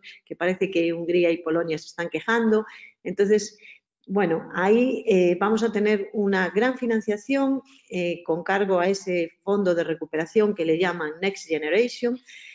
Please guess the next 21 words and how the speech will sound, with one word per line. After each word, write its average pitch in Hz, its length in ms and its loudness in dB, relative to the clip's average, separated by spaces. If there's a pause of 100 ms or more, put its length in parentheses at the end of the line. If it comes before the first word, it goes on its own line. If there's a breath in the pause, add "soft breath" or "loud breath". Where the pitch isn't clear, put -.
(280 loud breath)
y, 254 640 2
eh, 185 280 4
dentro 240 360 4
de 214 60 4
ese 202 180 -4
plan 240 440 2 (360)
hay, 180 640 -2
eh, 165 720 -4
diez, 202 480 2
eh, 170 180 -2
líneas 214 520 2
o 170 80 0
diez 196 260 4
grandes, 185 720 2
eh, 156 400 0
que 175 120 0
denominan 170 500 2
políticas 185 540 -2
tractoras 226 560 -2
o 175 80 -8
políticas 165 640 -6